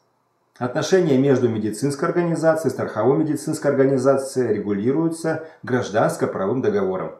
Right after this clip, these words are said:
По этому договору страховая медицинская организация обязуется проводить контроль объёма, сроков, качества и условий предоставления медицинской помощи застрахованным лицам. То есть является должником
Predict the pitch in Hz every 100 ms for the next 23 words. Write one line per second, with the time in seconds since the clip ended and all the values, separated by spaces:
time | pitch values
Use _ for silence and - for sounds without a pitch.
0 | _ _ _ _ _ _ _ - 123 -
1 | 180 180 185 175 175 180 175 - 123 -
2 | 131 131 139 131 147 - 113 127 143 135
3 | 127 123 135 143 196 208 - 180 170 160
4 | 160 - - - 113 127 139 156 - 110
5 | 117 113 120 127 127 - 120 117 131 120
6 | 127 190 208 131 156 180 - - 156 156
7 | - 104 104 - 151 160 113 101 101 110
8 | 101 110 143 143 117 101 101 90 147 151
9 | 98 - 135 139 139 131 - - 127 127
10 | 107 - 139 123 104 92 - 90 - _
11 | _ _ _ _ _ _ _ _ 175 208
12 | - 110 110 120 175 240 - - 98 -
13 | - - _ - 92 165 220 202 120 175
14 | 160 123 98 85